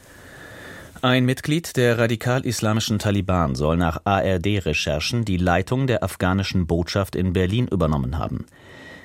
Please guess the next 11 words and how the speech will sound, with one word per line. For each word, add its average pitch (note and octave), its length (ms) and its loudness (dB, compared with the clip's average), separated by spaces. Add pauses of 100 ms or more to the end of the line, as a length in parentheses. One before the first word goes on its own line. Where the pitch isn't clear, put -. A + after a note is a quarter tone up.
(180)
Die A2+ 80 2
Bundesregierung B2+ 640 0
sei B2+ 240 2
darüber A#2 480 2
monatelang G#2+ 640 2
nicht G#2+ 220 0
informiert G#2 560 0
worden, C#2+ 420 0
berichtet D#2 600 -2
die G2+ 60 0
Tagesschau. G#2+ 600 -2